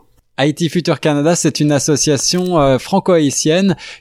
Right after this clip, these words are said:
qui a vu le jour il y a, euh, je crois, un petit peu plus d'un an et qui, euh, souhaite, euh, développer l'éducation de qualité, promouvoir l'entrepreneuriat en Haïti, euh, en faisant également connaître la culture haïtienne.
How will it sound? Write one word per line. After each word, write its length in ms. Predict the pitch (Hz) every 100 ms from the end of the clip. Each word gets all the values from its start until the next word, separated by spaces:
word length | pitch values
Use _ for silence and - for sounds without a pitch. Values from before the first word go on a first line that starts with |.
| -
qui 100 | 147
a 60 |
vu 180 | 135 151
le 160 | 147 127
jour 340 | 117 160 151
il 140 | 143 123
y 80 |
a, 280 | 127 127 120
euh, 60 | 107
je 120 | 110
crois, 200 | - 127
un 60 | 117
petit 140 | -
peu 160 | 131 117
plus 160 | 131
d'un 260 | 113 117 127
an 220 | 160 175
et 100 | 143
qui, 380 | - 131 139 127
euh, 120 | 117
souhaite, 460 | - 143 143 - 113 - - - -
euh, 480 | 110 107 107 113
développer 840 | 107 147 143 147 147 - 156 175 170
l'éducation 920 | 131 151 143 139 139 127 - - 151
de 80 | 113
qualité, 500 | - 127 117 156 156
promouvoir 600 | - 123 113 123 147 - - -
l'entrepreneuriat 960 | 110 170 - 147 - 135 120 117 127
en 160 | 156 156
Haïti, 640 | 123 117 98 - 147 180 - - -
euh, 220 | - 113 113
en 100 | 120
faisant 300 | 131 113 131
également 380 | 120 110 127 127
connaître 640 | 139 127 131 156 - -
la 140 | 120 110
culture 500 | 123 104 139 135 -
haïtienne. 680 | 117 113 95 - 123 151